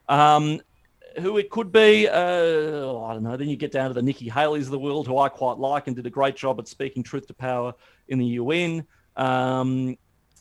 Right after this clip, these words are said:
I would hope that, you know, the Republican Party doesn't go back to boring schmoes like Jeb Bush and, and people like that. Uh, but it's, it's the great test for the Republican Party. Can they,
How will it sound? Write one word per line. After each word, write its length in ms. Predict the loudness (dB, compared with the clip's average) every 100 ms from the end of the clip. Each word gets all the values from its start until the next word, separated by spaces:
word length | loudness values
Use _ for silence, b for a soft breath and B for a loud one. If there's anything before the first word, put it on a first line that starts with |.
| -10
I 100 | -4
would 200 | -4 -4
hope 360 | -6 2 2 2
that, 120 | -12 -12 _
you 100 | -4
know, 60 | -4
the 100 | -4
Republican 440 | -4 -4 -4 -10
Party 240 | -2 -4 -2
doesn't 240 | -4 -4
go 140 | -4
back 160 | -4 -6
to 80 | -10
boring 320 | -8 -6 -6
schmoes 460 | -6 -8 -6 -6 -8
like 160 | -14
Jeb 240 | -10 -12 -8
Bush 280 | -10 -10 -8
and, 180 | -10
and 160 | -10 -12
people 240 | -12 -10
like 200 | -10 -10 -6
that. 240 | -6 -6 _ _ _ _ _
Uh, 400 | -6 -2 0 -2
but 160 | -2 -6
it's, 220 | -8 -14
it's 180 | -14 -12
the 100 | -10
great 280 | -4 -4 -4
test 280 | -8 -8
for 60 | -10
the 100 | -8
Republican 500 | -8 -6 -10 -8 -10
Party. 300 | -6 -6 -6
Can 240 | -8 -6
they, 380 | -4 -2 -4 -6